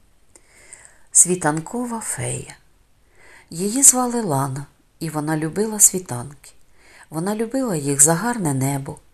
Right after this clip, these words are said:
свіже прохолодне повітря. Її чоловік ніколи не зачиняв на ніч вікно, хоч яка би була пора року.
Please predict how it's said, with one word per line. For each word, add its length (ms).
свіже 460
прохолодне 640
повітря. 680
Її 320
чоловік 560
ніколи 460
не 120
зачиняв 540
на 160
ніч 300
вікно, 440
хоч 300
яка 300
би 140
була 300
пора 340
року. 440